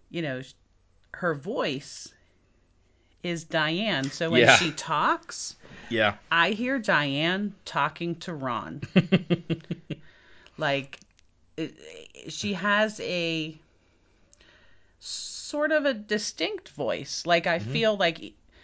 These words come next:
Speaker 1: you know, just, just on Parks and Rec alone, like, if you played me a recording, you know, kind of, like, blind type of thing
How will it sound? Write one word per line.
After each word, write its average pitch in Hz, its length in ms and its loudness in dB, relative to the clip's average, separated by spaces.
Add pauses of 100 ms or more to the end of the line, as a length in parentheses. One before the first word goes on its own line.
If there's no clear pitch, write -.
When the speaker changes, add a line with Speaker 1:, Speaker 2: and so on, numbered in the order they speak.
(360)
Speaker 1:
you 180 120 -2
know, 139 60 -2
just, 196 400 2
just 202 300 2
on 151 200 2
Parks 160 420 0
and 143 120 -8
Rec 147 220 -2
alone, 147 500 0
like, 135 200 -2
if 135 160 -8
you 139 80 -4
played 156 360 0
me 147 180 -2
a 135 60 -2
recording, 131 880 -2 (400)
you 143 120 -8
know, 127 180 -2
kind 139 280 -2
of, 131 200 -6
like, 131 260 -2
blind 131 760 -2
type 131 240 -4
of 143 80 -10
thing 120 380 -4